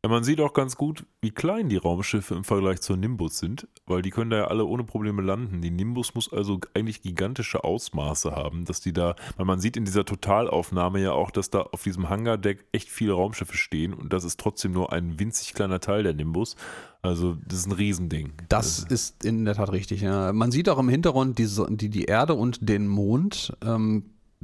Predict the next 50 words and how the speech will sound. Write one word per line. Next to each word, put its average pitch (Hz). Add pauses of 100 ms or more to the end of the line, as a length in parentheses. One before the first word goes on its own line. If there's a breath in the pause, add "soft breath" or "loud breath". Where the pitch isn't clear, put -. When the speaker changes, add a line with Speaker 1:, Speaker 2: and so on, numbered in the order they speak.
Speaker 2:
ich -
bezweifle, 120
dass 117
die 117
in 120
der 107
richtigen 120
Grö-, 113
im 113
richtigen 117
Größenverhältnis 131
zueinander 135
gerade 127
stehen, 127 (140)
aber 139
Speaker 1:
Nee, 73
bestimmt -
Speaker 2:
egal. 104
Speaker 1:
nicht. 190 (640 loud breath)
Speaker 2:
Ähm, 123
wir 120
haben 143
ja 131
auch 120
die 123
Möglichkeit 113
gehabt, -
die, 104
äh, 104 (120)
Lichtgeschwindigkeit 113
heraufzusetzen. 107
Vielleicht 101
hat 110
man 107
auch 98
einfach 101
die 101
Größenverhältnisse 98
von -
Erde -
und 78
Mond 101
irgendwann 90
mal 90
verschoben 92
und 82
es 95
wurde 87
nie 92
erwähnt. -